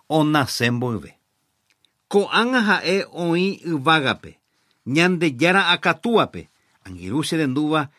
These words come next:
ha'e omba'apose itupão rupive. Ha'e omba'apose nde ha che rupive.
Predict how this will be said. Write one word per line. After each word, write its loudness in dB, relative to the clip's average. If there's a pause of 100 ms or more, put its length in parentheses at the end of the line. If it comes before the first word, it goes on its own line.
(140)
ha'e 0 (180)
omba'apose 0
itupão 0
rupive. -4 (460)
Ha'e 0
omba'apose 0
nde 0
ha -2
che 2
rupive. 0